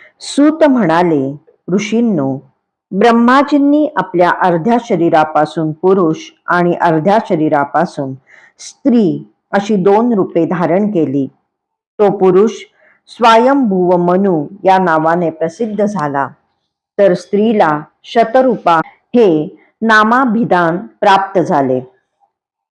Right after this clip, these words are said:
मनू उच्च कोटीचा साधक होता. शतरूपा ही सुद्धा परम तपस्विनी होती. तिने शंभर वर्षे कठीण तप केले. मनूने तिच्याशी विधीपूर्वक विवाह केला.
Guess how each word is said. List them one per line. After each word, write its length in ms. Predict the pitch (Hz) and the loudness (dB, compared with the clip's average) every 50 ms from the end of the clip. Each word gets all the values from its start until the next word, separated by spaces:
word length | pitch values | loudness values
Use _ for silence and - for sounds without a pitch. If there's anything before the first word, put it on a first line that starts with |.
| - | -4
मनू 260 | 190 208 214 214 220 | 0 0 2 2 2
उच्च 440 | 220 226 - - 247 214 - - - | 0 0 0 -2 -4 -4 -4 -2 -2
कोटीचा 580 | 247 - - 185 175 - - 185 180 190 185 175 | 0 0 0 0 0 0 -2 -2 0 2 0 0
साधक 460 | 175 - 170 165 151 160 185 185 - | 0 0 0 0 2 0 0 0 -2
होता. 400 | - 160 160 - 156 135 117 - - - _ _ _ _ _ _ _ _ _ _ _ | -4 -6 -4 -2 -2 -2 -2 -4 -8 -14 _ _ _ _ _ _ _ _ _ _ _
शतरूपा 680 | - - 277 254 262 262 277 277 285 285 277 285 277 | -2 2 2 2 4 2 2 2 2 2 0 2 2
ही 280 | 277 269 262 233 233 233 | 0 2 0 -2 -4 -4
सुद्धा 380 | 233 - 220 190 180 196 196 202 | -4 -4 -4 -2 -2 -2 -2 -2
परम 400 | 202 - 175 170 180 185 214 226 | -2 -2 -2 0 0 0 -2 -2
तपस्विनी 800 | 214 - 160 160 - 170 190 - - - 196 180 156 151 151 | -2 -2 -4 -2 0 -2 -2 -2 -4 -4 -2 0 0 0 -2
होती. 420 | 147 151 139 127 - 143 135 123 135 - _ _ _ _ _ _ _ _ _ _ _ | -2 -4 -6 -4 -4 -4 -4 -4 -6 -12 _ _ _ _ _ _ _ _ _ _ _
तिने 260 | 196 190 185 185 180 | 0 2 2 2 2
शंभर 460 | 180 - 202 180 180 180 196 240 240 | 2 0 0 0 2 2 2 2 2
वर्षे 380 | 240 202 185 165 - - 190 175 | 2 2 0 0 -2 -4 -4 -4
कठीण 440 | - - 180 180 - 220 226 226 226 214 214 | -2 -2 -4 -4 -2 -4 -2 -2 -2 -2 0
तप 140 | 175 165 165 - - _ 165 | 0 -2 -2 -2 -6 _ -2
केले. 380 | 160 151 147 147 139 127 - _ _ _ _ _ _ _ _ _ _ _ _ _ _ - | -2 0 0 -2 -4 -6 -10 _ _ _ _ _ _ _ _ _ _ _ _ _ _ -2
मनूने 480 | 233 240 240 240 262 277 285 294 302 | 0 2 2 2 2 2 2 2 0
तिच्याशी 500 | 294 294 226 196 214 196 180 180 180 185 | 0 -2 -4 -2 0 0 -2 0 0 -2
विधीपूर्वक 840 | 185 175 180 180 165 214 240 226 214 190 156 139 165 165 160 - 160 | -2 -2 -2 -2 -2 -4 -4 -2 -2 -2 -2 -2 -2 -4 -4 -2 -2
विवाह 420 | 165 156 143 - - 165 170 202 | -2 0 0 0 0 0 0 -2
केला. 420 | 185 - 165 160 143 143 147 139 | -4 -2 -2 -2 -2 0 -2 -2